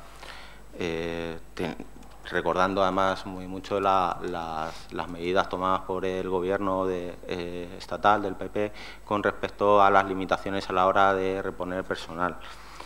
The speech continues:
Eh, además, aquí, bueno, eh, concretamente hablando de, de seguridad, pues, en, cuando hablas de, de las jubilaciones que van a acontecer en dos mil diecisiete, la falta de recursos que puede,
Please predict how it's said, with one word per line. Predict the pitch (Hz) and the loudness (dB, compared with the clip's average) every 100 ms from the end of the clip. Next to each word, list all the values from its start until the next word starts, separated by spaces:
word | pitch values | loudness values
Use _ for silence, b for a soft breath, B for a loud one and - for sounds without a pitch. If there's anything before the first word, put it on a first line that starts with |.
| B B B | B B B
Eh, | 98 95 95 95 95 92 - | 2 6 6 6 6 4 2
además, | - 92 95 104 113 113 | 2 4 8 8 8 4
aquí, | 107 104 107 110 110 107 104 | 2 4 6 6 6 4 2
bueno, | 95 95 92 - | 2 2 0 -2
eh, | 92 90 90 92 92 90 - - - - - - - | 0 4 4 4 2 2 -2 -12 -20 -20 -14 -12 2
concretamente | 104 95 98 101 107 98 | 4 8 8 8 8 8
hablando | 104 107 107 | 8 8 8
de, | 104 104 101 98 | 6 6 6 4
de | 98 98 98 | 2 4 2
seguridad, | - 95 92 90 98 104 104 | 0 -4 0 4 8 8 6
pues, | 92 85 - - | 0 -2 -4 -6
en, | 87 - - - - - | -6 -6 -10 -16 -16 -4
cuando | 85 85 | 2 8
hablas | 85 101 101 | 10 10 8
de, | 101 98 95 | 8 6 6
de | 92 92 90 | 4 2 4
las | 90 | 4
jubilaciones | - 85 82 - 113 110 | 2 -2 -2 2 2 2
que | - | -2
van | 101 | -2
a | 92 | -2
acontecer | 92 90 - 117 110 | -2 -4 2 4 6
en | 98 98 90 | 4 -2 -2
dos | 90 | -2
mil | 90 | -4
diecisiete, | 87 - 85 123 120 98 | -6 -8 2 4 4 4
la | 82 | 2
falta | 80 90 90 | 2 2 2
de | 90 87 | 2 0
recursos | - 95 - - | -2 -4 -4 -8
que | |
puede, | 90 87 85 | -2 -2 -2